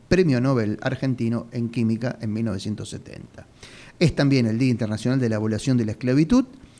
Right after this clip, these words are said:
y, por último, es el día que se creó la Oficina Panamericana de la Salud. Mire usted, yo no sabía que existía este organismo.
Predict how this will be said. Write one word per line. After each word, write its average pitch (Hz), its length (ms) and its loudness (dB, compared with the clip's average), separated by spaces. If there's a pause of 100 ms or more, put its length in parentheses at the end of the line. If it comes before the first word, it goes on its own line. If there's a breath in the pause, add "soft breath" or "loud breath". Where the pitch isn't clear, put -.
(200 loud breath)
y, 208 180 2
por 208 180 4
último, 202 340 4
es - 100 -2
el 165 100 2
día 180 260 2 (300)
que 160 120 0
se 175 200 0
creó 185 320 2
la 180 80 2
Oficina 151 400 2
Panamericana 175 760 0
de 139 80 0
la 123 100 -2
Salud. 95 340 -6 (400 soft breath)
Mire 220 160 2
usted, 98 240 -4
yo 175 160 -6
no 196 100 -2
sabía 135 340 -4
que 104 100 -8
existía 95 500 -8
este 95 160 -14
organismo. 90 540 -12